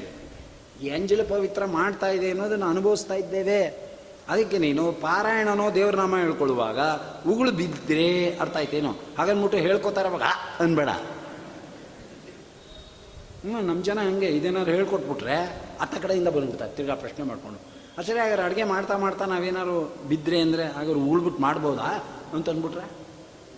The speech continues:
ನೀನು ಪಾರಾಯಣ ಮಾಡ್ತಿದ್ದಾಗ ಉಗುಳು ಬಿದ್ದರೆ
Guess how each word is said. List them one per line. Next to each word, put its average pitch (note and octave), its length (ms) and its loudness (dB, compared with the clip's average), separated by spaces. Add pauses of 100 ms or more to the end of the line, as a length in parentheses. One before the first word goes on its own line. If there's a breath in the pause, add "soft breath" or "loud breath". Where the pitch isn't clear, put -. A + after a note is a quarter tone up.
(760)
ನೀನು D#3+ 340 2
ಪಾರಾಯಣ F3+ 680 0
ಮಾಡ್ತಿದ್ದಾಗ F3+ 1040 2
ಉಗುಳು F3 260 4
ಬಿದ್ದರೆ F3+ 840 2